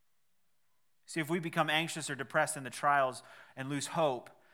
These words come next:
it's because we've forgotten the absolute certainty of the outcome. Future glory forever with Christ.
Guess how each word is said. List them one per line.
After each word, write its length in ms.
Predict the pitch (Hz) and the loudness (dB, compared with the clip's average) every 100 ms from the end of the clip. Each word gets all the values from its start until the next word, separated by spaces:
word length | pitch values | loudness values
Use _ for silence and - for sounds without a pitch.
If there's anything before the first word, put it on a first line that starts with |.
| _ - | _ -12
it's 140 | 139 | -10
because 320 | 143 151 147 | -8 -4 -4
we've 120 | 135 120 | -4 -6
forgotten 460 | 123 113 143 139 | -6 6 6 6
the 120 | 127 | 2
absolute 440 | 127 139 - 123 110 | 0 0 -2 -10 -10
certainty 440 | 143 131 120 117 | -10 -10 -10 -10
of 100 | 110 | -8
the 80 | 113 | -4
outcome. 480 | 113 117 113 104 104 _ _ _ _ _ _ _ _ _ - | -4 -4 -12 -18 -20 _ _ _ _ _ _ _ _ _ -10
Future 300 | 156 151 123 | -8 -6 -6
glory 400 | 139 156 151 131 | -2 2 2 0
forever 400 | - 131 139 131 | -2 0 0 -2
with 160 | 120 | -8
Christ. 640 | - 143 143 113 - - | -4 -2 -2 -4 -10 -10